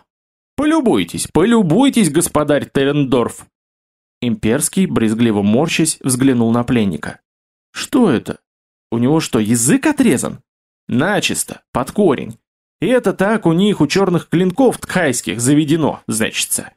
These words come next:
Чтобы, значится, даже если поймают, не сболтнул чего.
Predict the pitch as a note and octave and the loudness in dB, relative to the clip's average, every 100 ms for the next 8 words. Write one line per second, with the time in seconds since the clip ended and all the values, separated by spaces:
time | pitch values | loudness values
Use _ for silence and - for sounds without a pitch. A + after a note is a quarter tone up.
0 | _ _ _ - A#3+ G#3+ G3 G#3 F#3+ - | _ _ _ -4 0 0 2 2 0 0
1 | G3 E3+ F3 E3 F3 - D3+ F3 E3 D#3+ | 0 2 0 0 0 0 0 0 0 0
2 | E3 D#3+ F3+ G#3+ C3+ G2+ D3+ B2+ E3+ E3 | 0 0 0 0 -2 0 0 0 0 0
3 | C#3 G#2+ - F#2+ D2 - | 0 0 0 -2 -2 -4